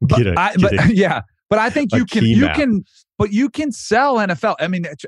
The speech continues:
Speaker 1: every kid that goes to any college thinks he's playing in the N F L. I mean,
Speaker 2: Well,
Speaker 1: we've
Speaker 2: L S U,
Speaker 1: and
Speaker 2: when you come out of the tunnel, all it is
Speaker 1: Right.
Speaker 2: is the first thing you see, not the, to the field, but, like, when you come out of the facility across the street. Go ahead.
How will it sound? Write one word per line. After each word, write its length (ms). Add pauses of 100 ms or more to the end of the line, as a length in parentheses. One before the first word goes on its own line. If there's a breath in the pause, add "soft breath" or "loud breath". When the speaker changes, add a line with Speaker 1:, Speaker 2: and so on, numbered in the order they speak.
Speaker 1:
every 300
kid 300
that 100
goes 220
to 180
any 160
college 460
thinks 220
he's 120
playing 220
in 40
the 100
N 80
F 140
L. 180
I 0
mean, 80
Speaker 2:
Well, 100
Speaker 1:
we've 60
Speaker 2:
L 160
S 80
U, 40
Speaker 1:
and 80
Speaker 2:
when 80
you 80
come 160
out 80
of 80
the 60
tunnel, 560
all 280
it 60
is 180
Speaker 1:
Right. 180
Speaker 2:
is 40
the 160
first 220
thing 160
you 100
see, 420
not 240
the, 220 (180)
to 140
the 300
field, 400
but, 120
like, 160
when 120
you 80
come 160
out 60
of 40
the 60
facility 480 (260)
across 300
the 80
street. 420 (100)
Go 120
ahead. 180